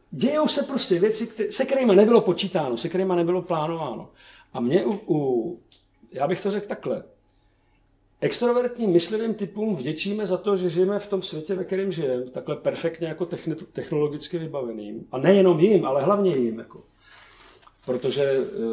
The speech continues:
kdybych se vrátil k tomu, tak se zbavíte s takovýmhle typem a řeknete mu, "Helejte se, nezdá se vám, že furt jako ta kriminalita, že to je jako hrozný vlastně?" A on řekne, "Ano, ano, vězeňství ještě není úplně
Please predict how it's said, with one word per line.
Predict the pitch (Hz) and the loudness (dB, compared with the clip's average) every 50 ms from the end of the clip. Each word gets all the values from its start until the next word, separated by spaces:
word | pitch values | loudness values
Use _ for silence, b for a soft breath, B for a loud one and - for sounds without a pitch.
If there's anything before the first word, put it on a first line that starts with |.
| 110 107 107 - - | -4 -6 -8 -10 -8
kdybych | 110 120 127 143 139 - | -4 -4 -4 -2 -4 -4
se | - 156 147 | -2 -2 0
vrátil | 143 139 139 135 - 151 151 147 - - - - | 2 2 0 0 -2 -2 -4 -4 -6 -12 -20 -18
k | - - | -8 -4
tomu, | 147 131 139 151 | -2 -2 -2 -2
tak | 151 151 - - - - | -2 -4 -4 -6 -10 -10
se | 127 - - 131 | -8 -6 -6 -4
zbavíte | 123 120 131 127 139 - - 151 | -4 -2 -4 -4 -4 -4 -6 -6
s | - - | -6 -6
takovýmhle | 156 - - 143 147 147 156 156 | -8 -8 -8 -8 -6 -6 -6 -4
typem | 156 139 - - 135 123 123 123 123 | -4 -6 -6 -6 -6 -6 -6 -6 -6
a | - | -8
řeknete | 131 127 127 147 139 131 156 | -10 -8 -8 -8 -8 -6 -6
mu, | 160 165 | -6 -4
"Helejte | 139 131 156 190 254 - | -2 0 0 -2 -2 -4
se, | - 233 214 | -4 -4 -4
nezdá | 190 147 135 147 151 147 | -6 -6 -6 -6 -8 -8
se | - - 160 | -8 -8 -8
vám, | 151 156 156 156 143 | -8 -8 -8 -8 -10
že | 151 - | -12 -12
furt | - - - 143 131 123 - | -12 -10 -10 -10 -8 -8 -8
jako | 135 - 143 | -10 -8 -8
ta | 139 151 143 | -8 -10 -8
kriminalita, | - 143 139 135 135 135 131 131 131 123 - 143 139 131 | -6 -4 -4 -4 -4 -6 -6 -8 -10 -8 -6 -6 -6 -6
že | 117 120 120 | -8 -12 -14
to | - 139 | -12 -10
je | 131 131 | -10 -10
jako | 127 123 - 131 113 | -10 -10 -10 -12 -10
hrozný | 113 131 170 185 214 220 214 196 | -8 -6 -6 -6 -6 -8 -8 -10
vlastně?" | - - - - - - | -12 -14 -14 -16 -16 -16
A | - | -14
on | - 117 113 | -14 -14 -14
řekne, | 123 120 127 120 | -12 -12 -10 -8
"Ano, | - 139 147 131 | -6 -4 -4 -4
ano, | 123 117 104 - - _ _ b b b b b b b b | -4 -4 -6 -8 -14 _ _ b b b b b b b b
vězeňství | 113 123 120 131 151 147 - - 147 143 | 0 0 0 0 0 -2 -4 -4 -4 -6
ještě | 151 - - - - 131 | -6 -6 -6 -6 -4 -4
není | 131 135 139 147 | -2 -2 -2 -2
úplně | 113 117 - - 117 110 110 | -4 -6 -6 -8 -8 -8 -8